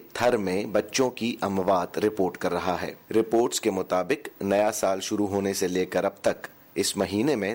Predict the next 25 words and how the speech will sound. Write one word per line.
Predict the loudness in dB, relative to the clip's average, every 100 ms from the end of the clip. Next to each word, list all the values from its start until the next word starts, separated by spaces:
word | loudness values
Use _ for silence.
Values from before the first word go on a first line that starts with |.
| -6
تھر | 0 2
میں | 2 -4 -4
تقریباً | -4 0 0 0 -2 -2
چالیس | 0 2 0 -4 -2
بچوں | -2 0 -2
کی | 0 0
اموات | 0 0 -2 -2 -4
ہو |
چکی | -4 -6 -6
ہیں، | -8 -10 -14 -16 -2
لیکن | 0 0 0
تفصیلات | 0 0 2 4 4 2 -8
کی | -4 -4
کمی | -2 -2 -2 -4
ہے | -6 -10 -2
اور | -2
یہ | 2 0
بات | 2 0 0
واضح | -2 -2 -2
نہیں | -2 -2 0
ہے | 0 -2 -6 -18 -2
کہ | -2
کیا | 2 4 4
دسمبر | 2 0 0 2 2
میں | 2